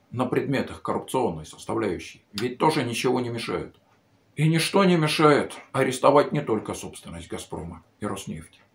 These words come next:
но и счета Путина и его добрых друзей в западных банках. К этому нужно добавить, что дети добрых друзей Путина, а то и все их семьи, тоже живут почему-то на Западе.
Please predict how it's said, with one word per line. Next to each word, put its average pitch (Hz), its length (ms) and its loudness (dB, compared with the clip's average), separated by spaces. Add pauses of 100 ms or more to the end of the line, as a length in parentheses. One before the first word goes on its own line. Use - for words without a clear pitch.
(520)
но 147 160 4
и 165 80 6
счета 117 580 0 (320)
Путина 85 460 -4 (100)
и 113 80 -2
его 120 240 4
добрых 101 340 -2
друзей 101 440 -8 (420)
в 139 80 -8
западных 90 460 -2
банках. 104 360 -6 (920)
К - 60 -2
этому 165 340 4
нужно 143 340 0
добавить, 143 460 6
что - 220 -4
дети 143 500 6
добрых 104 440 0
друзей 101 360 -4
Путина, - 500 -16
а 131 80 2
то 147 180 4
и 143 60 6
все 143 320 4
их 123 100 -4
семьи, 127 600 2
тоже 147 280 2
живут 117 380 -2
почему-то 98 580 -6 (140)
на 110 160 -6
Западе. 78 380 -10